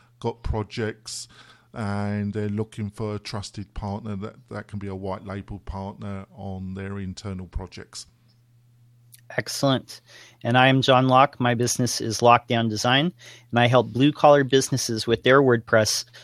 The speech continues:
Speaker 2: sites and specifically helping them with their local S E O and WooCommerce integrations. Uh,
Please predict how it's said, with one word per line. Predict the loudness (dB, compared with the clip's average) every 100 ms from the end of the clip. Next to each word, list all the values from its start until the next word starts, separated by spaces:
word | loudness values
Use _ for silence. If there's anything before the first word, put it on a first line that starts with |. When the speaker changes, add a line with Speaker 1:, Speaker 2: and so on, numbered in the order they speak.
| _
Speaker 2:
sites | -8 2 4 4 0 -4
and | -4
specifically | -4 -4 0 0 0 0 2
helping | 4 4 4 2
them | 2
with | 2
their | 0 2
local | 4 2 2
S | 2 2 2
E | 4
O | 4 2 -2 _ _
and | 2 4
WooCommerce | 4 4 6 6 4 0
integrations. | 0 0 0 -2 -6 -8 -10 -16 _ _ _ _ _ _ _
Uh, | 0 2